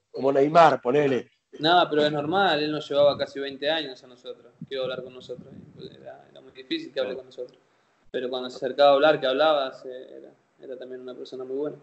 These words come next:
Speaker 1: ¿Y qué encontraste? O sea, de, de, de,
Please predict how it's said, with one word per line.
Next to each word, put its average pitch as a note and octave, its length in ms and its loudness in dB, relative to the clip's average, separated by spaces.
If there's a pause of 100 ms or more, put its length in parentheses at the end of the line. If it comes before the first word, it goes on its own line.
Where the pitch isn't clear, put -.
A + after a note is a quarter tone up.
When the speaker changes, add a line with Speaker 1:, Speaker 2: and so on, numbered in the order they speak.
(760)
Speaker 1:
¿Y C#4 120 -4
qué C4 140 -2
encontraste? F#3 540 4
O - 20 0
sea, C#3+ 220 6
de, B2+ 180 0
de, C3 140 0
de, C3+ 420 -2